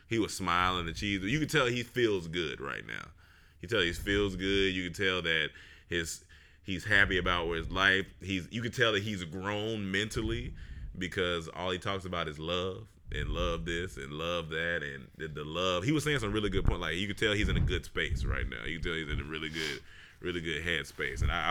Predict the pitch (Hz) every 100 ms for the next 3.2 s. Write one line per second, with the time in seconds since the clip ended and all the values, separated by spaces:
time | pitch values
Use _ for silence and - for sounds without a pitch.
0 | 92 82 95 90 69 65 87 92 90 82
1 | 76 64 57 65 60 64 62 - - 78
2 | 71 58 64 62 57 62 55 57 57 -
3 | -